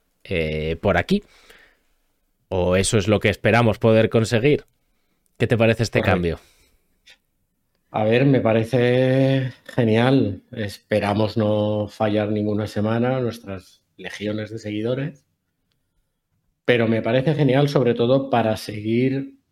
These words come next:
Speaker 2: pues, con lo que entiendo que nos gustaba, ¿no? Capturar la actualidad económica y trasladarla o ser capa-,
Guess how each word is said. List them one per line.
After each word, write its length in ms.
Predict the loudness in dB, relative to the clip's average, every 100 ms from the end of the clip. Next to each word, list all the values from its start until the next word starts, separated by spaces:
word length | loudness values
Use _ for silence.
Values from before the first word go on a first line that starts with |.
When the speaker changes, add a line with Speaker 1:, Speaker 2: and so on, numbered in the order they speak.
| _ _ _ _ _ -12
Speaker 2:
pues, 240 | -12 -10
con 200 | -6 -4
lo 140 | -4 -4
que 360 | -6 -6 -10
entiendo 440 | -12 -8 -6 -4 -4
que 100 | -6
nos 160 | -8
gustaba, 440 | -12 -6 -6 -4 -6
¿no? 420 | -4 -4 -6 -12 _ -10
Capturar 600 | -8 -8 -4 -2 0 0
la 80 | -2
actualidad 420 | -2 -2 -2 -2
económica 800 | 0 0 2 2 2 0 -2 -8 _ _ _ _ _ _ _ -4
y 160 | -2 0
trasladarla 1000 | 0 -2 -2 0 2 2 2 2 4 2
o 140 | 0
ser 220 | -2 -6
capa-, 520 | -4 -2 0 0 0